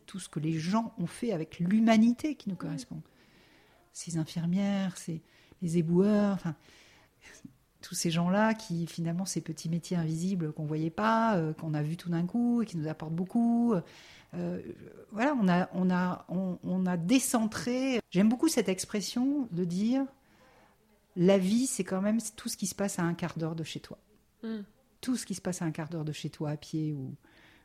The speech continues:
Speaker 1: ou en vélo, euh, bah, c'est ça qui t'apporte beaucoup.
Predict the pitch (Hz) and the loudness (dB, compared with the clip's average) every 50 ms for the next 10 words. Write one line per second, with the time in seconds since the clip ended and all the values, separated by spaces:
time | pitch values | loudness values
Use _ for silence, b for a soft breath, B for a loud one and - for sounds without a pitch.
0 | b - 165 139 143 139 151 156 156 175 202 214 214 208 175 143 135 139 135 - | b -6 -4 -2 -2 0 0 2 4 4 4 4 4 2 2 2 0 -2 -4 -6
1 | _ _ _ b b b b b b - 139 143 147 - - 170 - - 196 185 | _ _ _ b b b b b b -10 -8 -6 -6 -4 -4 -4 -2 -2 -4 -4
2 | - - - - 151 - - 143 147 143 143 143 - - 156 160 | -6 -8 -8 -8 -8 -8 -6 -8 -6 -6 -6 -6 -6 -6 -6 -6